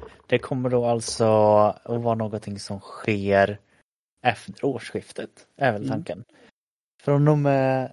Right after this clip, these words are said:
Speaker 1: nästa år så kommer vi att, eh, inte bara sitta så här via internetet som jag och Henrik har gjort egentligen sen vi startade med detta.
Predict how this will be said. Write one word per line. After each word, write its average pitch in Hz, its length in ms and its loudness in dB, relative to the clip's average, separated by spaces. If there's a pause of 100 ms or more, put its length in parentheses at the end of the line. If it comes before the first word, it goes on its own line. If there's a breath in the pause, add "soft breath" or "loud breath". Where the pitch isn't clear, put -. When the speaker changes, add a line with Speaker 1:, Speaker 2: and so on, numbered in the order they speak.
Speaker 1:
nästa 139 520 -6
år 131 460 -8
så - 160 -6
kommer 123 360 2
vi 110 580 0
att, - 440 -2
eh, 101 540 2 (440 soft breath)
inte 113 260 -6
bara 107 300 0
sitta - 340 -10
så 107 160 -10
här 101 160 -4
via 98 340 -8
internetet 104 800 -8
som 110 140 -8
jag 104 120 -4
och 98 60 -6
Henrik 98 320 -8
har 98 60 0
gjort 98 340 -8
egentligen 98 540 -6 (260 soft breath)
sen 104 280 0
vi 95 80 -4
startade 117 580 -2
med 139 140 -4
detta. 127 360 -8